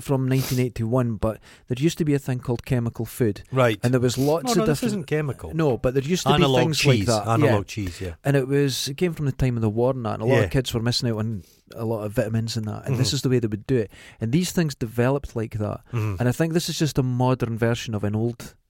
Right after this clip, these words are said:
Speaker 2: Yeah.
Speaker 1: thing. But
Speaker 2: You
Speaker 1: it's
Speaker 2: can imagine this in a bomb, a bomb shelter having a few cans of that.
Speaker 1: Does it have a date when it goes out of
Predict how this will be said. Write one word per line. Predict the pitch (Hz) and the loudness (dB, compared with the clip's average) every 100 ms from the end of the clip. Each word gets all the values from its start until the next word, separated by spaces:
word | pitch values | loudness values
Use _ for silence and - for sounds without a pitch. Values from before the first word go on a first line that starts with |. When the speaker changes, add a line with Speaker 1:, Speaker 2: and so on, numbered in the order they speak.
| _ | _
Speaker 2:
Yeah. | 135 131 110 78 | 0 2 2 0
Speaker 1:
thing. | - - 110 101 - - - - | -4 0 0 0 -10 -20 -20 -16
But | 123 135 131 131 | -4 2 2 2
Speaker 2:
You | - | 0
Speaker 1:
it's | 143 - 143 | 0 2 2
Speaker 2:
can | 139 | 2
imagine | 156 160 160 151 | 0 -2 -2 0
this | 131 - | 0 0
in | 123 | -2
a | 113 | 0
bomb, | 117 117 120 | 0 -2 -4
a | 113 | -8
bomb | 98 - 113 101 | -6 -2 -2 -2
shelter | - 104 90 - | -4 -4 -4 -4
having | 87 90 | -4 -4
a | 95 | -6
few | - 98 | -4 -4
cans | - 104 98 90 | 0 0 0 0
of | 92 | 0
that. | 90 90 - - _ _ _ _ | 2 0 -2 -14 _ _ _ _
Speaker 1:
Does | 156 | -4
it | 147 | -2
have | 147 165 | -2 -2
a | |
date | 143 151 170 139 | -2 -2 -2 -2
when | 143 | -2
it | 139 | -2
goes | 139 143 | -2 -2
out | 147 143 | 0 -2
of | 120 123 - - | -4 -10 -12 -18